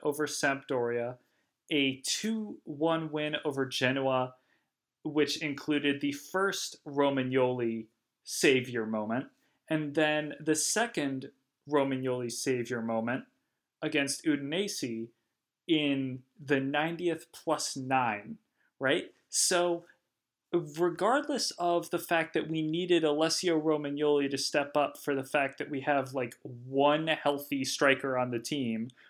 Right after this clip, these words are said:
right? Aside from that, the only thing that matters is that they won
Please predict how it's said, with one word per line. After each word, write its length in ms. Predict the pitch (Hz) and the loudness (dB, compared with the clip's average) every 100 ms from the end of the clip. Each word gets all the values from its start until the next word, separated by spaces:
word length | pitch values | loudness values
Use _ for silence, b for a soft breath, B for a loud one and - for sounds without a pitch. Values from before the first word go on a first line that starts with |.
| b - | b 0
right? 340 | 123 139 - - _ _ _ _ _ _ _ _ _ _ _ 175 143 - _ _ - 156 - - | 2 2 0 -10 _ _ _ _ _ _ _ _ _ _ _ -8 -8 -14 _ _ -14 -14 -10 -6
Aside 600 | 165 - 226 247 269 - | -4 0 0 0 -2 -6
from 360 | - 185 160 | -6 -6 -4
that, 460 | 185 226 180 131 - _ _ _ _ _ _ _ _ _ _ _ _ _ _ _ _ _ _ | -6 -4 -4 -6 -8 _ _ _ _ _ _ _ _ _ _ _ _ _ _ _ _ _ _
the 200 | 160 196 | -8 -2
only 220 | 233 311 220 | 0 0 0
thing 200 | 226 208 | 0 0
that 120 | 165 | 2
matters 460 | 180 196 135 123 | 2 4 2 0
is 120 | 139 135 | -4 -2
that 160 | 139 | -2
they 120 | 131 | 0
won 300 | 117 139 135 | 2 4 2